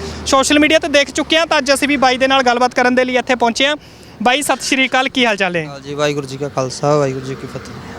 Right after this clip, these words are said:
Speaker 1: ਬਾਈ ਸਭ ਤੋਂ ਪਹਿਲਾਂ ਜਿਹੜੀ ਖਿੱਚ ਦਾ ਕੇਂਦਰ ਹੈ ਉਹ ਤੁਹਾਡੀ ਗੱਡੀ Fortuner। ਆਪਣੀ ਗੱਡੀਆਂ ਨੂੰ ਲੋਕ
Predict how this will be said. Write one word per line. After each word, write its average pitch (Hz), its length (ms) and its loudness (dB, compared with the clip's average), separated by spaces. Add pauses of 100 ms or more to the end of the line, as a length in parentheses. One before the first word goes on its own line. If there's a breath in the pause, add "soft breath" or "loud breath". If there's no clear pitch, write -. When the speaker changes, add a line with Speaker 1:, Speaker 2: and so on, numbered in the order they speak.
(100)
Speaker 1:
ਬਾਈ 311 260 2
ਸਭ 262 200 0
ਤੋਂ 311 140 2
ਪਹਿਲਾਂ 302 500 2 (140)
ਜਿਹੜੀ 269 340 2
ਖਿੱਚ - 320 -2
ਦਾ 311 140 2
ਕੇਂਦਰ 269 260 0
ਹੈ 302 60 2
ਉਹ 320 40 2
ਤੁਹਾਡੀ 277 260 0
ਗੱਡੀ 247 260 0
Fortuner। 220 580 2 (520 loud breath)
ਆਪਣੀ 285 300 2
ਗੱਡੀਆਂ 269 320 0
ਨੂੰ 294 100 2
ਲੋਕ 269 300 2